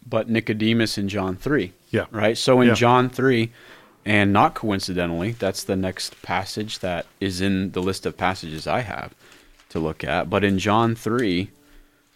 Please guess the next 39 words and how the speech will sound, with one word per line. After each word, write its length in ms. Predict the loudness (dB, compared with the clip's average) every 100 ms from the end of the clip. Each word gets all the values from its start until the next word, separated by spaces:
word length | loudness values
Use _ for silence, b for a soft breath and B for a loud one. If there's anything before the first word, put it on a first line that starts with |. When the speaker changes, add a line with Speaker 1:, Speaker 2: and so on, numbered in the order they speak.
| 0
Speaker 1:
right? 240 | 2 2 0 -4
Nicodemus, 800 | -2 0 2 4 4 0 -6 -10 b b b b b _ -20 -14 4
I 180 | 4
think 300 | 6 2 2
we 160 | 2 2
look 260 | 4 2 2
at 120 | 2
his 220 | 0 0
actions 680 | 2 0 0 -4 -4 -4 -4
and 200 | -2 0
the 80 | 0
way 280 | 2 2 2
he 140 | -2
comes 320 | -4 -4 -4 -4
to 100 | -4
Jesus. 400 | -2 -4 -4 -6
He 100 | -4
comes 280 | -2 -2 -6
to 60 |
Jesus 380 | -4 -4 -2 -6
by 200 | -4 -4
night, 340 | -2 0 0 -4
so 160 | -10 -6
he's 240 | -4 -2
not 220 | -2 -2 -4
publicly 560 | -2 -2 -4 -2 -4
questioning 580 | 0 -2 -2 -4 -2 -2
him 200 | -2 -2
in 60 | -2
order 300 | -2 0 0
to 360 | -2 -2 -2 -4 b b b b
try 200 | -2 2
to 140 | 2 2
undermine 480 | 0 2 0 0 0
or 60 |
destroy 380 | -2 -4 2 2
his 180 | 2 -2
ministry. 480 | 0 0 -2 -2
Speaker 2:
Mm-hmm. 60 | 0